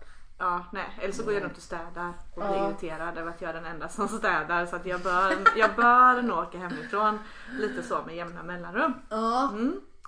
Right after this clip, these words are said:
Speaker 2: Ja,
Speaker 1: För
Speaker 2: det är bra.
Speaker 1: husfridens skull.
Speaker 2: Ja, men så är det lite här med
Speaker 1: Ja.
Speaker 2: faktiskt, att man ibland bara, "Nej, men nu, nu tar jag och går på ett pass", eller, "Nu går jag ut och promenerar",
Speaker 1: Ja.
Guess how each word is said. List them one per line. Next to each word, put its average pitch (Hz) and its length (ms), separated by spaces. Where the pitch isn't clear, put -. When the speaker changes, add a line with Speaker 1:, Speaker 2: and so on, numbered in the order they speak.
Speaker 2:
Ja, - 60
Speaker 1:
För 208 100
Speaker 2:
det 240 60
är 220 100
bra. - 80
Speaker 1:
husfridens 196 500
skull. - 280
Speaker 2:
Ja, 220 260
men 214 180
så 196 200
är 220 140
det 170 100
lite 170 260
här 151 160
med 143 180
Speaker 1:
Ja. 180 140
Speaker 2:
faktiskt, 190 340
att - 120
man 165 200
ibland 165 280
bara, - 100
"Nej, 294 140
men 359 100
nu, 339 340
nu 302 160
tar 285 100
jag 208 300
och 202 200
går 180 100
på 180 100
ett - 100
pass", - 260
eller, 165 200
"Nu 202 120
går 196 100
jag 180 80
ut 160 100
och - 80
promenerar", 156 340
Speaker 1:
Ja. 208 100